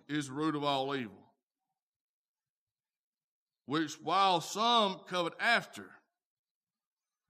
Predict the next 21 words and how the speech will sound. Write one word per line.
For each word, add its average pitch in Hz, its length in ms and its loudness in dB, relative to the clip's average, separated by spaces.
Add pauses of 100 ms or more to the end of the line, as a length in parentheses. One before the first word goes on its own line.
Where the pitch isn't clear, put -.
(300)
Well, 143 160 -10
I'm 165 60 -6
here 180 100 -4
to 185 180 -6
understand 208 680 -2
tonight, 180 240 -2
we 170 140 -4
gotta 214 280 0
have 175 260 -2
jobs 185 520 -2
tonight. 143 280 -6 (1300)
We 151 140 -8
gotta 196 440 4
feed 214 160 6
our 180 140 8
families 208 520 2
tonight. 160 320 4
I 170 200 4
understand 214 480 0
that 190 160 0
tonight. 151 360 0